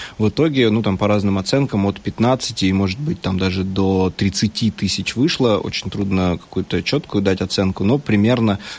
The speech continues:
а, вот, э, такие. А, но при этом, если фильм посмотрело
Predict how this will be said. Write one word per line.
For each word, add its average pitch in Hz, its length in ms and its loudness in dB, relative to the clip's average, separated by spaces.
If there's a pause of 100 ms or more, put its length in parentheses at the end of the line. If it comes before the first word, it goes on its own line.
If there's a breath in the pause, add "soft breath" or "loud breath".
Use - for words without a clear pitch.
(100)
а, 98 220 2
вот, 104 280 -2
э, 101 240 -2
такие. 104 520 0 (340 loud breath)
А, 98 280 2
но 127 160 4
при 160 180 2
этом, 123 280 2
если 127 420 0
фильм 156 300 2
посмотрело 110 840 2